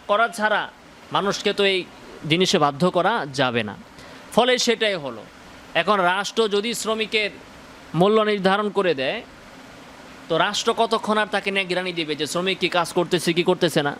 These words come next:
তো শ্রমিক কাজ বাদ দিয়ে ঘরে যেয়ে বসে থাকবে। অনুরূপভাবে মালিক, আগে মালিক নেগরানি দিত, দেখাশোনা করত তার ফ্যাক্টরি, এখন তো মালিকের কোনো মালিকানা নাই,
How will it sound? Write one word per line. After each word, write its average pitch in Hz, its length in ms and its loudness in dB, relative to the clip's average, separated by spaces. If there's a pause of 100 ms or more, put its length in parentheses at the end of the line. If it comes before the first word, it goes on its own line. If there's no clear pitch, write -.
(420)
তো 226 120 4
শ্রমিক 240 360 0
কাজ 226 240 -2
বাদ 220 200 -2
দিয়ে 220 160 -2
ঘরে 185 260 0
যেয়ে 208 180 0
বসে 202 240 -2
থাকবে। 160 400 -4 (1400)
অনুরূপভাবে 220 580 0
মালিক, 214 460 -2
আগে 196 300 0
মালিক 214 320 -2
নেগরানি 214 380 -6
দিত, 190 320 -6 (280)
দেখাশোনা 202 460 0
করত 180 360 -2 (580)
তার 180 160 2
ফ্যাক্টরি, 170 500 -2 (320)
এখন 202 360 2
তো 226 320 0
মালিকের 208 440 0
কোনো 202 180 -2
মালিকানা 190 460 0
নাই, 139 180 -6